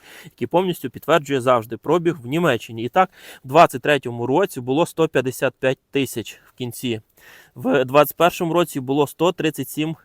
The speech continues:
тисяч. От ви можете посчита-, порахувати, раз в два роки проходиться техогляд, скільки людина наїжджала на автоматі. Авто-,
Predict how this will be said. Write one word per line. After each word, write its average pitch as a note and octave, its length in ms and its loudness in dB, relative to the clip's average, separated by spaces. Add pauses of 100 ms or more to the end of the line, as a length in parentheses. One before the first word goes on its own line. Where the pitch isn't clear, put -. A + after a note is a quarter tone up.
тисяч. A#2+ 380 -4
От A#2+ 140 -8
ви C3 60 -10
можете C3+ 400 -6
посчита-, C#3 480 -6
порахувати, C#3+ 680 -2 (360)
раз C3 180 2
в A#2+ 40 -12
два B2 80 -2
роки B2+ 280 -2
проходиться A#2 560 -6
техогляд, E3 540 -2
скільки C3+ 320 -8
людина C3 360 -2
наїжджала B2+ 720 0
на A#2 120 -4
автоматі. C3+ 760 -4 (380)
Авто-, A#2+ 340 -10